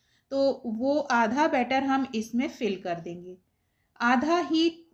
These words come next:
फिल कीजिएगा क्योंकि जब हम इसे स्टीम करेंगे ना तो ये फूलेगा,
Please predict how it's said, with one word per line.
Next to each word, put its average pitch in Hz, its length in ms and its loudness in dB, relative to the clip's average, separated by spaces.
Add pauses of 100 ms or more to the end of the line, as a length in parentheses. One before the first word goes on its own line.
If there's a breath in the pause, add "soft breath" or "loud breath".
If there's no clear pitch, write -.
(120)
फिल 277 180 -2
कीजिएगा 285 580 0
क्योंकि 277 440 -4
जब 269 260 2
हम 262 200 2
इसे 269 240 -2
स्टीम 269 380 -4
करेंगे 277 320 0
ना 453 160 -2
तो 415 60 -2
ये 277 140 0
फूलेगा, 262 760 2